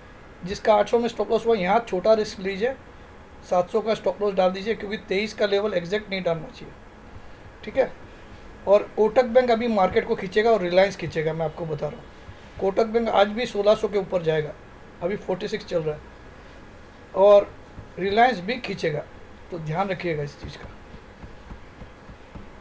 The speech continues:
बैंक निफ्टी ने तो थोड़ा वीकनेस दिखाया, लेकिन कोटक बैंक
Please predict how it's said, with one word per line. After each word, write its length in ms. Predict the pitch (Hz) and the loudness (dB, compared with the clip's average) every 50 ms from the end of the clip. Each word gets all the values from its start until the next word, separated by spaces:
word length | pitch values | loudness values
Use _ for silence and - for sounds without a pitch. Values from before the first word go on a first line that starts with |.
| - - - - - - - - - - - - 156 | -18 -18 -18 -18 -18 -16 -16 -16 -16 -18 -16 -12 0
बैंक 180 | 160 180 196 | 2 2 2
निफ्टी 280 | 220 226 220 - - 226 | 2 0 -2 -4 -4 -4
ने 100 | 226 220 | -4 -2
तो 160 | 226 233 208 | -2 -2 -2
थोड़ा 200 | 208 - 196 202 | -2 2 2 2
वीकनेस 340 | 196 185 185 185 214 214 190 | 2 2 -2 -4 -6 -6 -4
दिखाया, 320 | 185 185 180 185 202 220 | -6 -6 2 4 6 6
लेकिन 320 | 220 190 196 196 - 277 - - - - - - - - - - - | 6 4 -2 -2 -4 -6 -8 -8 -14 -18 -20 -20 -20 -20 -20 -10 -6
कोटक 300 | 196 190 190 233 226 202 | -6 0 2 2 0 2
बैंक 200 | 202 220 233 233 | 0 0 -2 -2